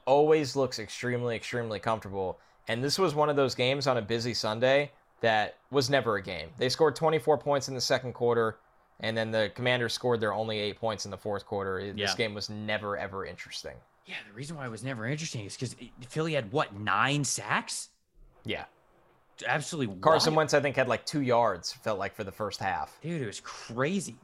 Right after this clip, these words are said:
Speaker 1: Yeah.
Speaker 2: Nine sacks. Uh, I, you know, when I was watching, I, I, I didn't see all of them. I haven't re-, reviewed all of them, but I was watching this game, coming on Red Zone and, and flipping back to the game 'cause we had people that I was watching it with,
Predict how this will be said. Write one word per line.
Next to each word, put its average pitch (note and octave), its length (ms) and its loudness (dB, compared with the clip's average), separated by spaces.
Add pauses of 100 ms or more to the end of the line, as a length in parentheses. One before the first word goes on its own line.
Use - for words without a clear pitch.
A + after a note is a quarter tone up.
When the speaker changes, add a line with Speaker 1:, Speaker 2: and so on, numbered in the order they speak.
Speaker 1:
Yeah. A#2 80 -2
Speaker 2:
Nine G3 720 2 (280)
sacks. - 840 -4 (1160)
Uh, A2+ 40 0 (420)
I, D3+ 200 2
you D#3 140 0
know, D#3+ 120 2
when D#3+ 120 2
I D#3+ 60 2
was D3+ 160 0
watching, E3 320 2
I, D3 60 4 (120)
I, C#3 200 -4
I C#3 100 2
didn't F3+ 160 0
see D3+ 160 -2
all C#3+ 180 6
of A2 80 0
them. G#2+ 140 -2
I A2 60 2
haven't B2+ 220 0
re-, A2 220 -6
reviewed A2 380 2
all G#2 160 6
of G2 40 -2
them, G2 120 -2
but G2+ 100 0
I G#2 80 2
was G#2 220 -2
watching A#2 340 0
this G#2 160 -6
game, G2 340 -6 (400)
coming A2 220 0
on G2 80 -2
Red G#2 220 2
Zone G2+ 240 0
and, F#2+ 100 -8
and G2+ 160 -6
flipping G2 300 -6
back G2 240 -2
to G2+ 80 -12
the F#2+ 80 -8
game F#2+ 260 -8
'cause F#2+ 160 -14
we G#2 80 -10
had G2 160 -4
people G2 280 -10
that - 180 -10
I F#2 100 -2
was F#2 160 -8
watching F#2 380 -4
it - 20 -14
with, F2+ 180 -10